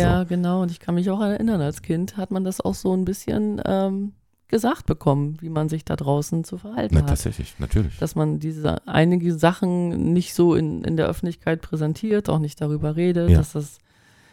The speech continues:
Speaker 1: zu Hause bleibt
Speaker 2: Ja.
Speaker 1: und so. Also es war schon, ja.
Speaker 2: Ja.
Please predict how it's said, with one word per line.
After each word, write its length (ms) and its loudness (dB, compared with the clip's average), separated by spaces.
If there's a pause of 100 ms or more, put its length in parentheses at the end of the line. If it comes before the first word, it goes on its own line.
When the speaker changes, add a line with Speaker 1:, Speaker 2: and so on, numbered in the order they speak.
(120)
Speaker 1:
zu 160 0
Hause 320 8
bleibt 600 2
Speaker 2:
Ja. 80 8
Speaker 1:
und 100 0
so. 200 0
Also 260 0
es 180 -8
war 160 2
schon, 500 2 (240)
ja. 140 0 (280)
Speaker 2:
Ja. 200 8